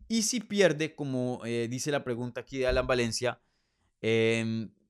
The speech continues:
no me sorprendería si se retire. Eh, sí, es joven, tiene como treinta y uno, treinta y dos años de edad apenas, eh, Max Holloway. Eh, treinta y uno, eh, en diciembre cumple treinta y dos.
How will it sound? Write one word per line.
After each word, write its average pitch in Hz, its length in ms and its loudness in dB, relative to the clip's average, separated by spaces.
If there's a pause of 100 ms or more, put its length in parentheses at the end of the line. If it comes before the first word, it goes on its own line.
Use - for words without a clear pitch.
no 147 300 4
me 170 80 2
sorprendería 135 640 0
si 131 120 -6
se 131 140 -2
retire. 156 640 -2 (160)
Eh, 107 280 -2
sí, 185 300 0
es 131 140 0
joven, 156 340 0
tiene 120 220 -6
como 131 240 -8
treinta 107 360 -4
y 110 60 0
uno, 135 240 -2
treinta 107 300 -6
y - 20 -6
dos 110 220 -8
años 123 260 -6
de 104 100 -4
edad 98 160 -2
apenas, 123 540 -6
eh, 92 160 -6
Max 107 300 -8
Holloway. 120 340 -2 (640)
Eh, 92 160 -4
treinta 113 400 0
y 120 60 4
uno, 143 340 -2
eh, 98 440 -2
en 104 80 -4
diciembre 123 500 0
cumple 123 320 -4
treinta 117 360 -4
y 98 40 -4
dos. 113 400 -8